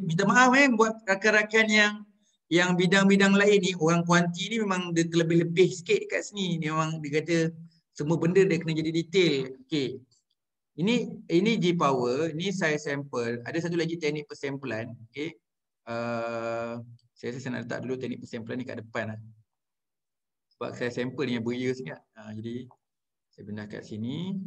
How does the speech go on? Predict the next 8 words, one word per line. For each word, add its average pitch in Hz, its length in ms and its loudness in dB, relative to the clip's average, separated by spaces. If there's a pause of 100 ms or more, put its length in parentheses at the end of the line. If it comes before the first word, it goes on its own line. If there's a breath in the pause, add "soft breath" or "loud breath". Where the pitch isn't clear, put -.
(920)
Okey. 131 400 -6 (240)
Oh, 113 80 -18
senang. - 320 -18 (960)
Kan. - 160 -20 (2250)
Kan. 110 160 -16 (1600)
Alright. 113 160 -10 (480)
Jadi, 220 560 0
uh, 156 480 2